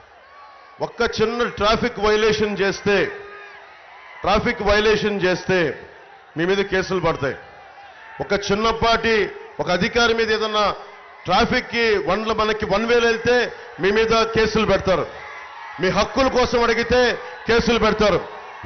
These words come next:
ఫీజు రీయింబర్స్ అంటే ఒక విద్యార్థి అడిగితే ఎమ్మెల్యే కొడతాడు. ఫీజు రీయింబర్స్‌మెంట్ చదువుకోవడానికి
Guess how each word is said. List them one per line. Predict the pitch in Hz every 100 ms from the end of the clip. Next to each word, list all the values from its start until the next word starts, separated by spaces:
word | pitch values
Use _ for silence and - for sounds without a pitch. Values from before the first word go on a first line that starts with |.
| -
ఫీజు | 240 262 226
రీయింబర్స్ | 240 247 247 240 247
అంటే | 233 233 226 185 - -
ఒక | - 196
విద్యార్థి | 185 196 240 254 240
అడిగితే | 233 233 226 247 240 175 - - -
ఎమ్మెల్యే | 160 214 233 233
కొడతాడు. | 220 220 208 185 110 - - - - - - - - - - - - - - - - - - - - - -
ఫీజు | 269 285 208
రీయింబర్స్‌మెంట్ | 269 262 254 254 233 - 247 233 - - - - - - - - - - - - -
చదువుకోవడానికి | 196 220 269 262 254 254 254 247 254